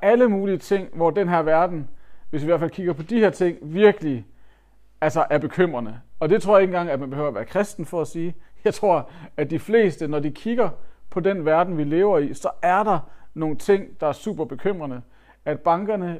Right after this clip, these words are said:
er mere og mere grådige, folk bliver mere og mere grådige, at, øh, mennesker bliver krænket,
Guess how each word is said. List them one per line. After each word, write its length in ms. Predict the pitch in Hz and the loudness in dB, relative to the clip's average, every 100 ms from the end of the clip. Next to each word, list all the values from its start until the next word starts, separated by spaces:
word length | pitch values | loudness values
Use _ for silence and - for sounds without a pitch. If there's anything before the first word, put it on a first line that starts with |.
| - | -8
er 80 | 147 | -6
mere 200 | 151 175 | -2 -2
og 60 | 160 | -2
mere 140 | 151 | -4
grådige, 460 | 147 165 180 175 165 | -4 -2 -2 -2 -2
folk 320 | - 196 190 | 0 0 2
bliver 140 | 180 | -2
mere 140 | 175 180 | 0 -2
og 80 | |
mere 160 | 180 175 | 0 -2
grådige, 440 | 175 175 180 185 - - - - - | -2 -2 -2 -4 -10 -16 -18 -14 -4
at, 280 | 156 151 156 | 0 0 2
øh, 200 | 147 143 | 0 2
mennesker 440 | 147 175 190 175 | 0 0 -2 -2
bliver 180 | 139 147 | 0 0
krænket, 580 | - 170 175 214 202 | 2 2 2 2 0